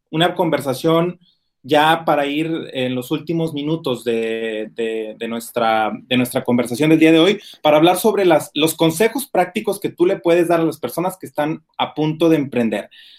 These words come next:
Yo sé que tú tienes en mente muchas cosas ya, eh, ya, ya bien manejadas, ya bien trabajadas, la-, las hemos visto en tus redes sociales.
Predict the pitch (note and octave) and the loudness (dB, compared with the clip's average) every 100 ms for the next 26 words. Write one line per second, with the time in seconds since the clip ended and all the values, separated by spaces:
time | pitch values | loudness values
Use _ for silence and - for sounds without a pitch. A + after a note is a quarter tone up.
0 | _ - F3+ A3 G#3+ G3+ F#3 G3 F#3+ G3 | _ -2 2 2 0 -2 -2 0 -2 0
1 | E3 D#3 D#3+ E3 F3 E3 D#3+ E3+ - E3+ | 0 2 2 2 2 2 0 -6 0 0
2 | E3+ E3 D#3 D#3 D#3+ D#3+ D#3 C#3 A#2+ A2 | 0 2 4 6 6 4 4 2 0 -2
3 | - - B2 A2+ A2+ A2+ - - C#3 - | -6 -8 -6 -4 -4 -6 -10 -4 -2 -2
4 | C#3+ C#3 D#3 E3 E3 D#3+ - _ _ - | -10 -4 0 2 2 0 -4 _ _ -4
5 | B2+ B2 D3 C#3+ D#3 D3+ C#3+ C#3+ C#3+ D3 | -2 -2 0 2 4 2 0 -2 -2 0
6 | A#2+ - D3 D3+ D#3+ D#3 B2+ A#2+ A#2+ A#2 | 0 0 2 4 2 0 -6 -4 -6 -6
7 | C#3+ C#3 B2+ B2+ C3+ B2+ A#2+ B2 B2 B2+ | -8 -8 -8 -8 -6 -6 -6 -2 -2 -4
8 | A#2 D#3+ D#3+ G#3 | 0 4 4 4